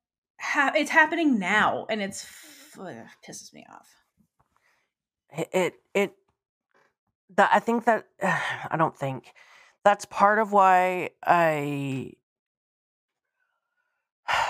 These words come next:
Speaker 2: because for me, it's way easier to examine stuff like this through the lens of, like, say, a fantasy book
Speaker 1: Fiction.
Speaker 2: than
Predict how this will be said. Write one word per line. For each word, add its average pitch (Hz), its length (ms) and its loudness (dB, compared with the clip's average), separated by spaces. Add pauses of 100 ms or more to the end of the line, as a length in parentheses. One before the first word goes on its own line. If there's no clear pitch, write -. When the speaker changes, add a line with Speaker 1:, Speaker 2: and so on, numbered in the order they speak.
(480)
Speaker 2:
because 220 360 0
for 220 160 2
me, 208 340 0
it's 180 180 -4
way 185 220 2
easier 170 500 -4
to 170 160 -2
examine 147 640 0
stuff 156 300 2
like 156 220 2
this 151 240 0
through 151 360 -2
the 143 140 2
lens 139 440 -2
of, 139 140 0
like, 135 320 2
say, 139 440 0
a 139 120 2
fantasy 143 540 -4
book 147 260 2
Speaker 1:
Fiction. 185 160 -12
Speaker 2:
than 147 320 -4